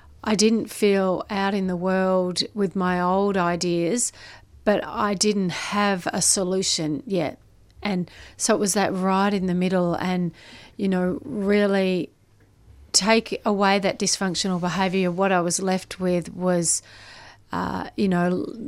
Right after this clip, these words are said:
a, a lot of stuff came up for me, stuff that I'd hidden for a long time, and really that's when the depression, the suicidal thoughts, uh, the fear came,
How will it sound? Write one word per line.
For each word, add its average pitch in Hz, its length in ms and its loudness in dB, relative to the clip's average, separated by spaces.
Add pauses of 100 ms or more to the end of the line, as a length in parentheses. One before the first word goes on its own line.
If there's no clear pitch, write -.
(560)
a, 262 100 0
a 202 500 2
lot 208 320 4
of 190 100 -2
stuff - 420 -2
came 180 360 -4
up 175 180 -4
for - 200 -6
me, 175 360 -2 (380)
stuff - 400 0
that 190 140 0
I'd 175 160 0
hidden 202 480 0
for - 160 -4
a 185 80 2
long 175 300 0
time, 175 480 -2
and 175 200 -2 (340)
really 202 600 4
that's 175 360 -2
when 185 240 -2
the 180 80 -2
depression, 180 720 -2
the 175 80 -4
suicidal 180 720 0
thoughts, 180 680 -2 (400)
uh, 180 280 0
the 175 120 -4
fear 190 840 2
came, 190 560 -4